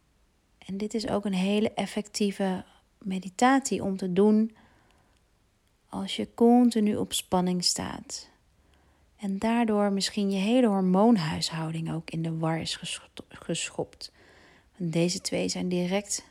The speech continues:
staan met elkaar in verbinding. Oké, dus je hebt je linkerhand op je lever.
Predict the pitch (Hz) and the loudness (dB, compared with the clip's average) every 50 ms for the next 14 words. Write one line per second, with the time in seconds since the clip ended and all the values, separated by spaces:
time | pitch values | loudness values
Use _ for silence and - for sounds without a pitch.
0 | _ - - - 190 180 180 185 185 180 185 180 - - 175 175 175 180 170 - | _ -14 -10 -8 -8 -6 -6 -6 -6 -6 -8 -8 -8 -6 -6 -4 -4 -6 -8 -8
1 | - 175 170 - 175 175 175 - - - - 175 - _ _ _ _ _ _ _ | -8 -6 -4 -2 -2 -2 -2 -4 -4 -6 -8 -10 -12 _ _ _ _ _ _ _
2 | _ _ _ _ _ _ _ _ _ _ _ _ _ _ _ _ _ _ _ _ | _ _ _ _ _ _ _ _ _ _ _ _ _ _ _ _ _ _ _ _
3 | _ _ _ _ _ _ _ _ _ - - - 175 - - - _ - - - | _ _ _ _ _ _ _ _ _ -16 -14 -14 -14 -16 -20 -20 _ -20 -20 -18
4 | - - 185 185 165 - - - 175 170 175 190 208 240 269 277 277 254 208 165 | -14 -12 -12 -12 -12 -12 -10 -8 -6 -4 -4 -2 0 0 0 0 0 -2 -4 -2
5 | 160 160 156 160 170 180 - - - - - 233 214 185 175 175 - - - - | -2 -2 -2 -4 -4 -6 -10 -12 -8 -4 0 0 2 0 0 -2 -6 -8 -10 -8
6 | - 220 262 294 | -6 -4 -4 -4